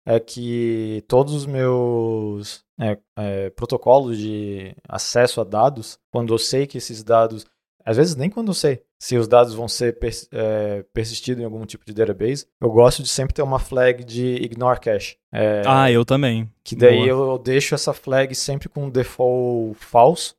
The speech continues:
Speaker 1: pra, é, no caso, né, sempre usar o sistema que tá, é, o cache, ou seja lá o que for, mas eu,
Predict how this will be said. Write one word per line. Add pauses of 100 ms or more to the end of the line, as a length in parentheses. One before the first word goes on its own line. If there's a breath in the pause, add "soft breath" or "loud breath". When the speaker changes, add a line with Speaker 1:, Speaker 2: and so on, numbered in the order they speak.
(140)
Speaker 1:
pra,
é, (200)
no
caso, (300)
né,
sempre
usar
o
sistema
que
tá, (160)
é,
o
cache,
ou
seja
lá
o
que
for, (180)
mas (200)
eu,